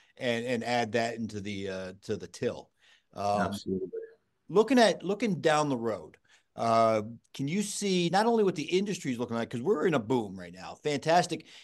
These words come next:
Speaker 1: and we haven't, we're kinda maybe on the downturn of the covid boom, but we're still up above what we were five years ago, ten years ago, when, when things were sliding.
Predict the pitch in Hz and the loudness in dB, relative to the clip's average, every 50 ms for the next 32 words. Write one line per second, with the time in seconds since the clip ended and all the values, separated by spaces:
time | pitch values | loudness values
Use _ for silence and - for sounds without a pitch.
0 | _ - 151 151 151 160 196 214 226 220 220 208 190 170 185 180 175 - 233 240 | _ -8 -4 -4 0 2 4 4 4 6 4 2 2 -2 -6 -8 -6 -4 -4 -2
1 | 285 285 262 208 214 208 196 175 151 127 131 143 143 156 170 185 180 - 185 196 | 0 0 2 4 4 4 4 2 0 0 0 2 2 2 2 0 0 -2 -4 -4
2 | 196 185 170 180 175 - 196 196 196 180 185 170 147 170 180 190 202 202 202 208 | -4 -4 -6 -6 -4 0 2 2 2 2 2 0 0 0 0 0 0 -2 -4 -6
3 | - - _ _ - 143 139 143 139 - - 185 190 185 170 156 139 123 - _ | -8 -16 _ _ -4 -2 -2 -4 -4 0 2 4 6 6 6 4 2 -2 -10 _
4 | _ _ - 156 156 151 143 135 117 110 139 135 123 127 127 117 127 127 120 120 | _ _ 0 0 0 0 -2 -4 0 2 2 2 2 0 -4 -6 -6 -6 -4 -2
5 | 120 120 117 - - 110 104 107 107 98 98 98 110 117 104 101 85 - 55 58 | -2 -2 -2 -4 -6 -6 -6 -4 -6 -8 -10 -10 -10 -10 -12 -14 -18 -18 -20 -20
6 | - - _ _ _ _ - - 123 120 123 123 101 92 - - - - 80 80 | -20 -20 _ _ _ _ -10 -6 -2 -2 -2 -2 -2 -6 -10 -16 -20 -18 -18 -18
7 | 90 - 113 107 104 95 87 _ _ - 101 101 92 92 - 117 110 107 101 98 | -16 -14 -14 -14 -14 -14 -16 _ _ -14 -14 -14 -14 -12 -10 -10 -10 -8 -10 -14
8 | 92 - - 104 104 107 113 110 95 82 - - | -14 -14 -12 -12 -10 -8 -8 -8 -10 -12 -16 -20